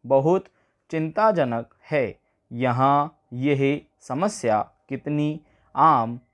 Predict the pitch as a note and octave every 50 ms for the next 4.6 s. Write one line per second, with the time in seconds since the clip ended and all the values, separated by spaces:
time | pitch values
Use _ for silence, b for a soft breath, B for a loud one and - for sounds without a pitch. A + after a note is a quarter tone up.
0 | _ _ D#3+ D#3+ C#3+ A#2 A2+ A2 A2 G#2+ G#2 C3 C#3+ B2 G2+ F2 - _ _ _
1 | _ _ _ _ - C3+ C#3 C3+ - - - C#3+ C#3+ C#3 C#3 C#3+ D3+ - _ _
2 | - B2 B2+ B2+ A#2+ B2 B2 B2 C3 B2+ C3+ C3+ C3 C3 C3 - _ _ _ -
3 | C#3 C3+ - - G3+ A#3 B3+ A#3 - C3+ A2+ G#2+ - - _ _ - A2+ A2+ A#2
4 | A2+ A2 B2+ B2+ C3 C3+ C3+ C3+ C3+ C3+ C3